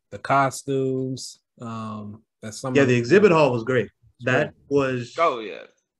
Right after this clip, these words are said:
Speaker 2: that, that was for me, that was one of the best parts of the con.
Speaker 1: Mm-hmm.
Speaker 2: Because, and I think that, I'm assuming, like, next year they're, you know, probably gonna be back in the same location, maybe. But I
Speaker 1: Probably
Speaker 2: think
Speaker 1: a bigger location.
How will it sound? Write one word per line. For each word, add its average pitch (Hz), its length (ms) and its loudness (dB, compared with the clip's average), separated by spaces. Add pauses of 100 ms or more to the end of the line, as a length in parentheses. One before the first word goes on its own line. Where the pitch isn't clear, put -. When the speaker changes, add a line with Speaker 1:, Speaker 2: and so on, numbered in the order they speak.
(760)
Speaker 2:
that, 185 220 2
that 214 160 4
was 208 120 0
for 156 160 0
me, 143 480 -2
that 139 220 -4
was 143 140 -8
one 147 160 -6
of 143 60 -6
the 143 60 -4
best 143 240 -4 (140)
parts 156 140 -6
of 135 80 -4
the 127 40 -6
con. 143 380 -4 (500)
Speaker 1:
Mm-hmm. 131 300 -4
Speaker 2:
Because, 123 460 -2
and 131 100 0
I 135 60 4
think 139 240 -4
that, 127 300 -2
I'm 127 160 -4
assuming, 120 280 -4
like, 117 140 -2
next 120 260 -4
year 117 80 -2
they're, 110 220 -4 (320)
you 113 100 -6
know, 107 140 -8 (360)
probably 123 220 0
gonna 120 140 -2
be 120 100 -4
back 117 220 -2
in 117 80 -6
the 113 40 -4
same 113 240 -4
location, 113 460 -4
maybe. 120 400 -4 (540)
But 113 640 -2 (360)
I 139 60 0
Speaker 1:
Probably 175 260 6
Speaker 2:
think - 200 -6
Speaker 1:
a 123 80 -4
bigger 147 360 0
location. 107 760 -6